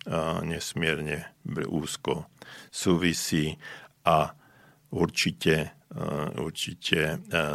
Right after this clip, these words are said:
toto, že tak úzko súvisí, tak nám prináša do nášho života presne to, aké máme myšlienky,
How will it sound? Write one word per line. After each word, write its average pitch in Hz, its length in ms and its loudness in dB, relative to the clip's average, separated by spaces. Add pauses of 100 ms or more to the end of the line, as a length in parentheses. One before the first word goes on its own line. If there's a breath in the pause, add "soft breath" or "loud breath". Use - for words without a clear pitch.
(180)
toto, - 320 2
že 85 160 0
tak 80 240 -2
úzko 87 400 -2
súvisí, 80 720 -2 (160)
tak 76 240 0
nám 73 240 -6
prináša 73 800 0
do - 160 -4
nášho 73 400 -2
života 73 640 -4
presne 78 640 -4
to, 73 320 -2 (720 loud breath)
aké - 240 -4
máme 73 720 -2
myšlienky, 95 720 -2